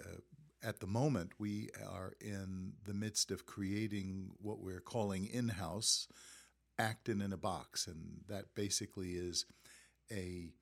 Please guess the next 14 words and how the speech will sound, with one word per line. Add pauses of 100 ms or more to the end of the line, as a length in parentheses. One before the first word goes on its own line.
(1040)
digital
presentation
of
the
core
ideas
of
the
Acton
Institute,
presented
in
a
way